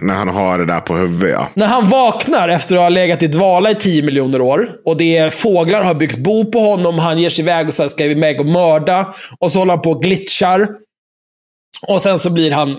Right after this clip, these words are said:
Speaker 2: god. Hela den grejen med den här roboten, den här, är hundra procent Bastion. Och sen allt annat i det här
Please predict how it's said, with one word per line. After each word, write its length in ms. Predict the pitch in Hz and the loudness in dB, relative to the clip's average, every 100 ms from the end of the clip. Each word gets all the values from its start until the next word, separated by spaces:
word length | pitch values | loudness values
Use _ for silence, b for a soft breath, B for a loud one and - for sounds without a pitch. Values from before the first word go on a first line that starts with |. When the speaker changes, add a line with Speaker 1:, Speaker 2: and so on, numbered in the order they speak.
| 135 | -4
Speaker 2:
god. 360 | 147 135 135 196 190 - _ _ _ - | -2 -2 -4 -6 -8 -12 _ _ _ -4
Hela 360 | 339 311 330 311 | 0 2 2 2
den 200 | 240 208 | 2 2
grejen 340 | 254 233 165 | 2 0 0
med 80 | 160 | 0
den 60 | |
här 120 | 156 175 | 0 0
roboten, 380 | 202 175 160 147 | 0 0 -2 -2
den 80 | |
här, 240 | 135 139 156 | -2 -2 -2
är 180 | 196 - | -4 -2
hundra 300 | 320 330 247 | -2 0 0
procent 340 | 185 156 123 | -2 -4 -2
Bastion. 440 | 156 175 - 135 135 _ _ _ B B B B B - | -2 -2 -4 -8 -10 _ _ _ B B B B B -4
Och 100 | 190 | -2
sen 180 | 269 277 - | -2 -4 -6
allt 580 | - 330 359 - - - - _ 302 | 0 2 2 -2 -8 -10 -12 _ 0
annat 840 | 277 165 175 320 - - - - - _ _ 160 | 0 2 2 0 -2 -8 -10 -10 -12 _ _ -2
i 60 | |
det 60 | 156 | -2
här 340 | 131 123 - | -2 -4 -8